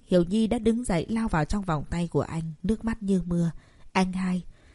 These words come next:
"Không sao, có anh ở đây rồi, em sẽ không sao đâu." "Có chuyện gì xảy ra với anh vậy?"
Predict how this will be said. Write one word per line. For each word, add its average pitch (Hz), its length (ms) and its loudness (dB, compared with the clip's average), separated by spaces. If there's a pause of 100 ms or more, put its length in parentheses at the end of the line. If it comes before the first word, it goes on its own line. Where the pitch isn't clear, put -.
"Không 175 260 2
sao, 160 420 0
có 208 80 4
anh 190 180 4
ở 160 120 4
đây 185 220 2
rồi, 147 400 2
em 175 180 2
sẽ 202 120 -2
không 202 220 0
sao 175 220 -2
đâu." 170 180 0 (540)
"Có - 100 6
chuyện 190 240 6
gì 175 180 6
xảy 175 180 4
ra 240 200 -2
với 277 120 0
anh 254 220 -4
vậy?" 170 200 2